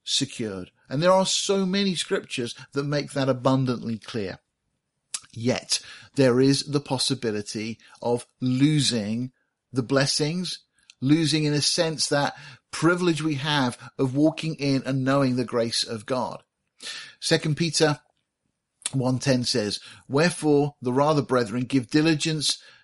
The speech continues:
to make your calling and election sure." Now, Jude starts his letter by saying that we've been called. But Peter says, "But be careful, make sure that that calling is genuine, that you really are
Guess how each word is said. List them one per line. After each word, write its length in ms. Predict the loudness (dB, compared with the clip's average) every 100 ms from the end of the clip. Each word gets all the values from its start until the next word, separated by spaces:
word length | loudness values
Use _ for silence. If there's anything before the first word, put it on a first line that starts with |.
| _
to 100 | -2
make 360 | 2 2 0 2
your 100 | 2
calling 640 | 0 -4 0 2 2 0 -2
and 140 | -2
election 720 | 0 0 0 -2 -2 0 -2 -4
sure." 600 | -4 -2 0 0 0 -4
Now, 180 | -4 -4
Jude 380 | 0 4 4 2 -6
starts 380 | -4 0 0 0
his 140 | 0
letter 220 | -2 0
by 140 | -2 0
saying 320 | 0 0 -2
that 100 | 2
we've 180 | 4 4
been 220 | 2 0
called. 520 | 0 0 0 -4 -10 -20 _ _ _ _ -10
But 120 | -2
Peter 280 | 0 0 2
says, 380 | 2 4 4 0 -10 -6
"But 100 | -2
be 120 | -2
careful, 400 | 0 -2 0 0
make 240 | 0 -2
sure 360 | -2 -2 2 4
that 160 | 2 -2
that 200 | -4 -2
calling 420 | -2 2 2 0
is 120 | -2
genuine, 600 | 0 0 2 2 0 0
that 100 | 0
you 160 | 0 0
really 320 | 0 -2 -2
are 380 | 0 2 2